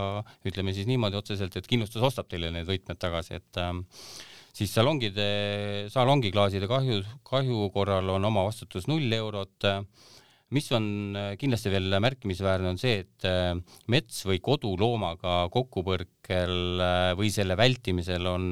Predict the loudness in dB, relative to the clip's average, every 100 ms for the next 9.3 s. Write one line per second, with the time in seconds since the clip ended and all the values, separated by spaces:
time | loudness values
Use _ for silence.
0 | 0 2 2 0 -6 -6 -2 0 2 0
1 | 0 -2 -6 -6 -6 -8 -6 -4 -4 -6
2 | -4 -2 -2 -4 -10 -8 -6 -4 -4 -4
3 | -4 -4 -8 -16 -20 -6 -4 -2 -4 -2
4 | 0 0 -4 -4 -2 -2 -6 -6 -2 -2
5 | -2 -2 -2 -2 -4 -2 -4 -6 -8 -4
6 | -4 -6 -8 -4 -6 -6 -4 -4 -4 -2
7 | -2 -2 -10 -20 -8 -6 -6 -2 -2 2
8 | 2 2 2 2 2 0 -2 -2 -2 -4
9 | -8 -4 0